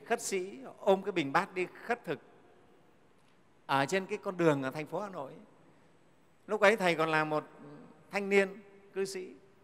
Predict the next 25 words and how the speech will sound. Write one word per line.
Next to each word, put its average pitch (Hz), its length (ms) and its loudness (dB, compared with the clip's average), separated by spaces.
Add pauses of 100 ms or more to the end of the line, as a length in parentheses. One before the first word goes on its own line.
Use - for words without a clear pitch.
(720)
Cứ 208 140 8
thế 208 200 10
mà 233 100 2
Thầy 165 140 6
phóng 160 220 0
xe 190 180 -2
máy 180 200 -2
đi 202 120 -8
theo 165 260 -4
đằng 131 160 -6
sau 151 260 -4
để 131 180 -8
ngắm 156 320 -2
các 247 160 -4
thầy. 135 260 -8 (1300)
Thế 180 160 -4
thì 180 140 0
gần 160 200 8
gần 160 160 10
đến 180 120 2
nơi 190 120 4
lại 170 120 4
đỗ 214 360 8
xe 196 180 0
lại, 156 260 0